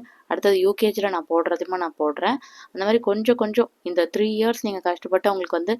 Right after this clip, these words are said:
ட்வென்டி சிக்ஸ் லெட்டர்ஸ் தமிழ்ல கொஞ்சம் தான். ஓகே, மிச்சம் எல்லாமே தமிழ்ல ரிப்பீட்டட் தான். இந்த மாதிரி சொல்லி கொடுத்தீங்கன்னா அவங்க அழகா எழுத ஆரம்பிச்சிருவாங்க. So, இந்த, இந்த ஸ்டேஜ், லேர்னிங் ஸ்டேஜை வந்து மிஸ் பண்ணாம அவங்களுக்கு சொல்லிக் கொடுங்க.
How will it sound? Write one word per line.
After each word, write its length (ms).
ட்வென்டி 260
சிக்ஸ் 280
லெட்டர்ஸ் 500
தமிழ்ல 360
கொஞ்சம் 360
தான். 180
ஓகே, 260
மிச்சம் 220
எல்லாமே 260
தமிழ்ல 320
ரிப்பீட்டட் 460
தான். 200
இந்த 160
மாதிரி 180
சொல்லி 220
கொடுத்தீங்கன்னா 460
அவங்க 200
அழகா 340
எழுத 280
ஆரம்பிச்சிருவாங்க. 600
So, 200
இந்த, 440
இந்த 320
ஸ்டேஜ், 380
லேர்னிங் 340
ஸ்டேஜை 260
வந்து 180
மிஸ் 320
பண்ணாம 260
அவங்களுக்கு 300
சொல்லிக் 260
கொடுங்க. 260